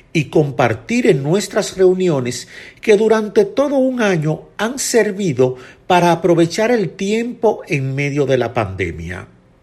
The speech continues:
Compartimos los resultados de una encuesta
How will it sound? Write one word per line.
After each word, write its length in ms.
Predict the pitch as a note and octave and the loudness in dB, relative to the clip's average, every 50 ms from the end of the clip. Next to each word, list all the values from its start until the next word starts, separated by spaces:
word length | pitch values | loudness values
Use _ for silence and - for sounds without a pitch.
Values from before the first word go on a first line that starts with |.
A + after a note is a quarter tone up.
| _ _ _ _ _ _ - - - - - _ _ | _ _ _ _ _ _ -20 -20 -20 -20 -20 _ _
Compartimos 1160 | - D#3 C#3+ C#3 C3 - D3 C#3 C3+ - - - F#3 F#3 G3 G#3 G#3+ G3+ G3+ G#3 G#3 G3+ - - | 0 2 2 2 2 0 2 2 2 -2 -4 -4 -2 0 0 0 0 0 0 -2 -2 -2 -4 -4
los 240 | D3+ C#3+ - - - | -4 -4 -4 -2 -2
resultados 1040 | D3+ C#3 C3+ - C3+ B2 A#2+ A2 A2+ - D#3 D3 D#3 D#3+ E3 D#3+ F3 E3+ E3 - - | -2 -2 -2 0 -2 -2 -2 -4 -4 0 2 2 2 2 2 0 -2 -4 -4 0 2
de 100 | C#3+ C3 | 2 2
una 240 | C3 D3 E3 F3+ | 2 2 0 0
encuesta 800 | F#3 F3+ E3+ D#3+ - E3 D#3+ E3 E3 D#3+ - - - E3+ D#3+ D#3+ | -2 -2 -4 -4 -2 0 2 2 2 0 -2 -4 -2 -2 -2 -2